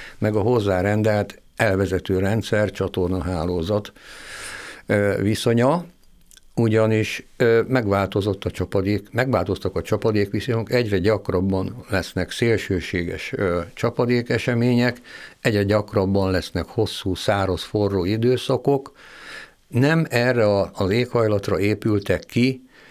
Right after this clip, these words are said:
egy-két évszázad alatt, ezernyolcszázötvenes évektől rohamosan ezek a városi vízi rendszerek. És akkor, akkor o-, ott állunk, hogy akkor mit lehet tenni, hogyan lehetne az éghajlatváltozáshoz való város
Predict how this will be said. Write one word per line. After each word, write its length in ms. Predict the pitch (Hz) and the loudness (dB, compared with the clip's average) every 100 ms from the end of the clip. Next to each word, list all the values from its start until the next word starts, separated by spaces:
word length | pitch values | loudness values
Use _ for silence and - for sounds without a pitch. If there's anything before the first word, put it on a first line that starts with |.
| - - | -20 -6
egy-két 520 | 110 104 - 98 98 | -4 -2 0 0 2
évszázad 640 | 113 101 - 98 90 85 | 0 0 0 0 0 0
alatt, 340 | 101 120 120 - | 2 2 0 0
ezernyolcszázötvenes 1700 | 92 90 92 95 90 98 95 87 78 - _ - 98 - 95 90 - | 0 0 0 0 -2 -2 0 -2 -4 -10 _ -4 -4 -2 -2 -2 0
évektől 800 | 98 98 92 - - 87 87 85 - - - | 0 2 0 -2 -2 0 0 -4 -14 -16 -6
rohamosan 840 | 98 95 104 110 - 127 131 127 - - - - - - _ | -2 0 0 0 0 0 0 -2 -10 -20 -20 -20 -20 -20 _
ezek 340 | - 123 127 - | -2 2 2 0
a 80 | 98 | 2
városi 520 | 95 101 117 - 113 | 2 2 0 0 0
vízi 540 | 98 98 101 117 123 - | 0 0 2 0 -2 -4
rendszerek. 880 | - 127 127 101 95 80 82 - - - - - - - - - - - - - | 0 2 2 0 -2 -2 -4 -10 -20 -20 -20 -20 -20 -20 -20 -20 -20 -20 -20 -4
És 160 | 113 127 | 0 0
akkor, 420 | 120 135 127 127 | 2 4 4 2
akkor 420 | 135 131 - 131 | -2 -2 0 2
o-, 320 | 131 113 139 131 | 2 2 0 2
ott 280 | 170 160 - | 0 0 0
állunk, 300 | 92 107 131 | 2 2 2
hogy 200 | 131 127 | 0 0
akkor 300 | 131 - 131 | -2 0 2
mit 180 | 135 135 | 2 2
lehet 440 | 135 120 120 - | 2 2 0 -4
tenni, 420 | - 139 110 92 110 | 0 2 4 4 2
hogyan 380 | 151 143 104 | 2 2 2
lehetne 540 | 98 95 98 - 113 123 | 2 2 0 0 0 2
az 120 | 107 | 2
éghajlatváltozáshoz 1600 | 131 135 - 117 104 98 104 101 95 98 92 92 - - 110 117 | 2 2 2 2 2 2 0 0 0 0 2 0 -2 0 2 2
való 560 | 110 110 107 107 101 - | 0 2 2 2 0 -4
város 720 | - 107 131 139 110 - - | -2 2 2 4 2 0 -8